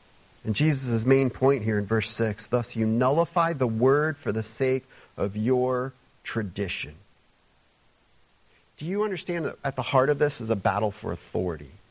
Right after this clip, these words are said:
Who's in charge? The religious leaders are saying,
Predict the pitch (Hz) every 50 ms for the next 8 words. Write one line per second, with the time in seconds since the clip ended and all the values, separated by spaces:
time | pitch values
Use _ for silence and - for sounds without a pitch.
0 | _ _ - - 151 151 151 156 156 147 135 - - - _ _ _ 117 117 110
1 | 110 107 101 92 - _ _ _ _ - - 101 87 80 - _ - - - -
2 | _ _ _ _ _ _ _ _ _ _ _ _ _ _ _ _ _ _ - 117
3 | 107 113 123 135 175 208 220 240 190 - - 117 107 98 110 110 98 123 117 107
4 | - - 117 110 110 107 101